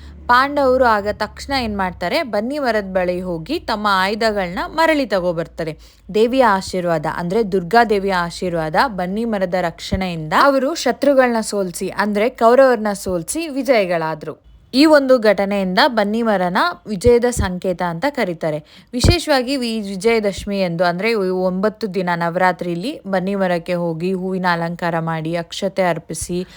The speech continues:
ನಮಗೂ ಪಾಂಡವರಂತೆ ಧೈರ್ಯ ಮತ್ತು ವಿಜಯ ದೊರಕಲಿ ಅಂತ ಪ್ರಾರ್ಥನೆ ಮಾಡೋದು ಒಂದು ಸಂಪ್ರದಾಯ ಪ್ರಾರಂಭ ಆಗುತ್ತೆ.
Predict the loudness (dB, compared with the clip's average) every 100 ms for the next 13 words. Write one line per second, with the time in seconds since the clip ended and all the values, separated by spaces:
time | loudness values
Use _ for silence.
0 | -10 0 2 4 4 2 2 2 2 2
1 | 0 0 -4 -6 -2 -2 -2 -2 -2 -2
2 | -6 -6 -8 -4 -2 0 0 -2 -2 -6
3 | -4 -4 -4 -2 -4 -2 -4 -4 -6 -6
4 | -4 -4 -4 -4 -6 -6 -8 -6 -8 -8
5 | -2 0 2 2 2 0 0 0 0 -2
6 | -6 -6 -8 -10